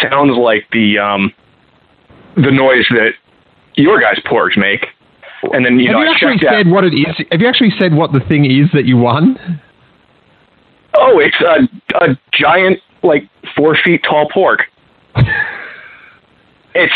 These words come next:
Speaker 1: and my wife just says, "It's bigger than that." That's not six feet. He, I couldn't fit. I, I had to, like, shove it into the back seat of my car. And I, I have a Hyundai Sonata. It's not anything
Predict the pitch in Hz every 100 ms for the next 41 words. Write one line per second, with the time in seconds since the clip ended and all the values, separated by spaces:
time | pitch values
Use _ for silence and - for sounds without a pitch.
0 | 165 185 165 156 160 151 135 139 - -
1 | - 131 113 127 131 127 127 113 101 90
2 | - - _ _ - - - - - 190
3 | - - 110 - - - - - - _
4 | - - - - - 233 262 220 - -
5 | - 240 202 254 214 190 - - 185 -
6 | 190 202 196 160 196 214 185 151 - -
7 | - - - - - 160 147 131 127 123
8 | 113 117 107 - 117 104 98 - 98 71
9 | - 123 131 143 135 151 123 113 139 107
10 | 98 - 110 113 87 87 - 131 120 110
11 | 101 98